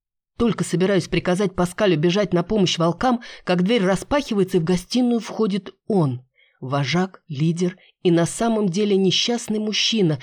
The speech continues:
который, к сожалению, разучился радоваться тому, что имеет, а имеет Аргон на самом деле очень много, и я сейчас не о власти или деньгах говорю. Пока имеет. Мой фамильяр оскаливается и готов броситься на вошедшего оборотня,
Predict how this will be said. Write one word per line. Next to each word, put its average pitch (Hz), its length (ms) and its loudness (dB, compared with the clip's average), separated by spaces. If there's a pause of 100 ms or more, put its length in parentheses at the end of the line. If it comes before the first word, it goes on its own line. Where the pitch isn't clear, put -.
(200)
который, 160 260 0
к 156 60 -4
сожалению, 170 480 2
разучился 185 560 0
радоваться 156 420 0
тому, 165 260 0
что 151 240 0
имеет, 175 440 2 (320)
а 156 120 2
имеет 180 440 2
Аргон 208 320 0
на 170 100 2
самом 214 380 -2
деле 202 240 0
очень 214 320 -2
много, 165 440 -2 (280)
и 196 80 -4
я 233 140 0
сейчас 220 340 -4
не 220 100 0
о 226 80 0
власти 226 360 -2
или 143 120 -2
деньгах 147 420 0
говорю. 135 460 -6 (480)
Пока 185 340 -4
имеет. 131 580 -6 (1120)
Мой 151 180 0
фамильяр 147 480 0
оскаливается 151 640 0
и 156 40 -2
готов 156 280 0
броситься 175 400 0
на 156 100 2
вошедшего 165 560 0
оборотня, 175 400 0